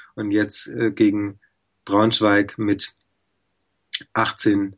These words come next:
Punkten. Ähm, das ist schon, ist schon stark, was Frankfurt in letzter Zeit spielt. Und so, äh, könnte es auch weit gehen in den Playoffs. Warten wir's mal ab, gegen wen's dann geht.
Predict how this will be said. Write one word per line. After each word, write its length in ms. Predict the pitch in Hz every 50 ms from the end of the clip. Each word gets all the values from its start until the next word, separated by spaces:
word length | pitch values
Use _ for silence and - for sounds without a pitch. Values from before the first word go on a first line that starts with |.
| _ _
Punkten. 540 | - 117 113 117 113 _ - 110 104 - _ _ - - _ _ _ _
Ähm, 420 | - 110 104 101 98 98 98 98 98 -
das 180 | 107 98 -
ist 180 | - 101 - -
schon, 280 | - 107 98 98 98
ist 100 | 95 101
schon 160 | - - 98 98
stark, 320 | - - 104 104 101 101
was 160 | - - -
Frankfurt 380 | - - 107 107 104 - 104 104
in 60 | 101
letzter 280 | 101 107 104 - 104 95
Zeit 320 | - 98 95 95 - - -
spielt. 360 | - - - - 104 104 101
Und 140 | - - 101
so, 340 | 131 139 170 214 226 - - - - _ _ _ _ _ -
äh, 300 | - 120 120 120 120 120 120 -
könnte 200 | - 127 127 -
es 80 | -
auch 200 | - 113 113 -
weit 260 | - 113 110 113 110
gehen 180 | - 113 107 104
in 100 | 104 104
den 100 | 107 104
Playoffs. 460 | - - 104 104 104 107 - - -
Warten 240 | - 104 101 - -
wir's 120 | - -
mal 120 | - 101 98
ab, 180 | 107 110 -
gegen 220 | - 117 104 104 101
wen's 240 | 113 117 113 117 -
dann 160 | 104 98 98
geht. 300 | 95 101 107 104 -